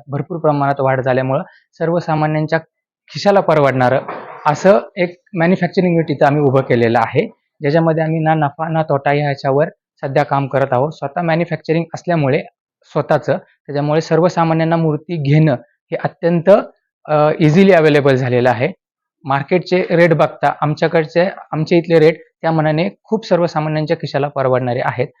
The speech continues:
तर मी तुम्हाला आमच्या, अ, मूर्त्यांचं काही एक, अ, दोन तीन प्रकार दाखवतो. साधारणतः हा आहे लालबागचा राजा,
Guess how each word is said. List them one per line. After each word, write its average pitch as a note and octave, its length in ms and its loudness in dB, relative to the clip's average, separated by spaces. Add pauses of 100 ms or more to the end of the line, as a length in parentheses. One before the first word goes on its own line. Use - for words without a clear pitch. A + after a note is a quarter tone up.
(300)
तर E3 100 -10
मी E3 140 0
तुम्हाला E3 340 2
आमच्या, E3 340 2
अ, C#3+ 640 2
मूर्त्यांचं E3+ 680 2 (160)
काही D#3+ 280 -2 (100)
एक, D#3 240 -2
अ, D#3 120 4
दोन D#3 220 0
तीन F3 160 -2
प्रकार D3+ 300 -2
दाखवतो. C3 540 -2 (320)
साधारणतः D#3+ 440 2
हा E3 280 2
आहे E3 240 0
लालबागचा D3+ 500 0
राजा, A#2+ 260 2